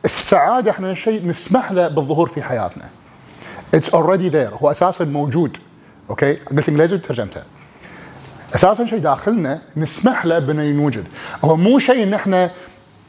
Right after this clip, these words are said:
نبحث عنه عشان نحصله عشان نصير سعداء. وراح نتكلم على هذا أكثر. ال-، أثناء دراستي في إنجلترا، في شيء اللي، اللي في، في قبائل، آه،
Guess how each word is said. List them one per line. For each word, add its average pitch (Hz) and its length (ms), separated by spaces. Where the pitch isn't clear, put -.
نبحث 220 440
عنه 170 300
عشان 160 400
نحصله 165 420
عشان 139 260
نصير 143 220
سعداء. 120 500
وراح 170 200
نتكلم 240 540
على 156 120
هذا 160 300
أكثر. - 300
ال-، 151 680
أثناء 262 460
دراستي 226 400
في 220 100
إنجلترا، 180 560
في 180 200
شيء 247 220
اللي، 175 240
اللي 147 180
في، 156 280
في 160 140
قبائل، 160 800
آه، 135 380